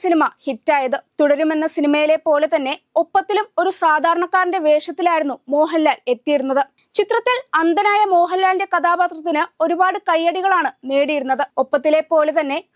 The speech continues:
ഹൃദയത്തിൽ സ്പർശിക്കുന്ന ഒരു കഥാപാത്രവുമാണ് ടാക്സി ഡ്രൈവറായ ഷൺമുഖനും. കുറെ കാലങ്ങളായി പ്രേക്ഷകർ കാണാൻ ആഗ്രഹിച്ച മോഹൻലാലിനെ കണ്ടതിന്റെ ത്രില്ലിലാണ് ആരാധകരും. മാത്രമല്ല, എല്ലാ അർത്ഥത്തിലും മികച്ചൊരു ദൃശ്യാനുഭവമായി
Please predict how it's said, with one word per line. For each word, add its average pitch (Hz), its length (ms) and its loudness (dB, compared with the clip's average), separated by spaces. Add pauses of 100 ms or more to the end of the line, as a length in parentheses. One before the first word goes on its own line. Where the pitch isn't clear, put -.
ഹൃദയത്തിൽ 311 480 -2
സ്പർശിക്കുന്ന 349 520 -2
ഒരു 349 140 -4
കഥാപാത്രവുമാണ് 320 840 0 (220)
ടാക്സി 339 400 0
ഡ്രൈവറായ 370 440 2 (200)
ഷൺമുഖനും. 269 480 -2 (240)
കുറെ 453 240 2 (100)
കാലങ്ങളായി 480 520 0 (160)
പ്രേക്ഷകർ 349 480 0 (120)
കാണാൻ 320 380 0
ആഗ്രഹിച്ച 359 340 -2 (140)
മോഹൻലാലിനെ 339 560 0 (100)
കണ്ടതിന്റെ 330 500 0
ത്രില്ലിലാണ് 311 540 2 (200)
ആരാധകരും. 262 480 0 (720)
മാത്രമല്ല, 277 520 0 (320)
എല്ലാ 285 280 2
അർത്ഥത്തിലും 330 440 -2 (160)
മികച്ചൊരു 302 500 -2
ദൃശ്യാനുഭവമായി 330 760 0